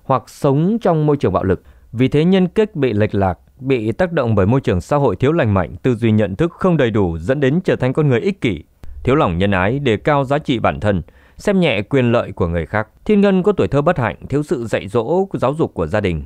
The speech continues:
nên đã dẫn đến hậu quả đau lòng. Tuy nhiên, không vì thế mà đổ lỗi cho số phận được.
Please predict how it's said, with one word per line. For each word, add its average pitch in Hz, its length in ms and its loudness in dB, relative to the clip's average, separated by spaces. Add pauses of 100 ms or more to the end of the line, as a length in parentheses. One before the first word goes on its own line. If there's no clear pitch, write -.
(120)
nên 101 280 0
đã 95 140 -4
dẫn 107 280 -8
đến 123 220 0
hậu 165 180 0
quả 92 180 0
đau 92 160 0
lòng. 80 200 -2 (520)
Tuy 208 100 -2
nhiên, 202 220 2
không 190 280 0
vì 143 160 2
thế 135 340 4
mà 196 180 0
đổ 101 180 2
lỗi 120 360 0
cho 156 140 -2
số 143 220 -2
phận 90 220 -4
được. 87 220 -4